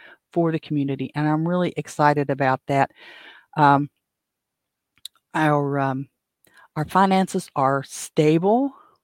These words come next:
We are not in immediate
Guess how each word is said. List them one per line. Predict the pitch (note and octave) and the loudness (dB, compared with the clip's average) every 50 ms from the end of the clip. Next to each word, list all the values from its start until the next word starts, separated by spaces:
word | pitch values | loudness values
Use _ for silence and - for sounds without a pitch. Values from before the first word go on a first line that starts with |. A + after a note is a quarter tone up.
| _ _ | _ _
We | - E3 F3 F3+ E3+ - | -10 -6 -4 -4 -2 0
are | D#3 D#3 D#3 D#3 D#3+ D#3+ D3+ - _ _ _ _ _ _ _ _ _ _ _ _ | 0 0 2 0 -2 -4 -6 -10 _ _ _ _ _ _ _ _ _ _ _ _
not | - E3+ E3+ E3 D#3+ D#3+ - | -4 0 0 2 0 0 -2
in | - E3+ D#3+ - - | -4 -6 -6 -6 -6
immediate | D#3+ D3+ D3+ D#3 D3 D#3 D#3+ F3+ G3+ G3+ | -6 -4 -4 -2 -2 -2 0 0 0 0